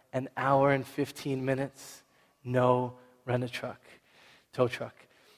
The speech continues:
I call them again. They say, "He's stuck in a flood. He'll be there as soon as he can."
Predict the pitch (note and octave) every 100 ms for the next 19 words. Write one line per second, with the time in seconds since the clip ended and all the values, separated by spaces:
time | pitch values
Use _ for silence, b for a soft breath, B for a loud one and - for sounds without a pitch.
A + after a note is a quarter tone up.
0 | _ - - C#3+ C3 C3+ C3 C3+ B2+ B2
1 | - C3 B2+ B2 - C3+ B2+ - D3 C3
2 | - C3+ B2 A2+ B2+ A#2+ C3 B2 A#2+ -
3 | C#3 B2+ - A#2+ - A2+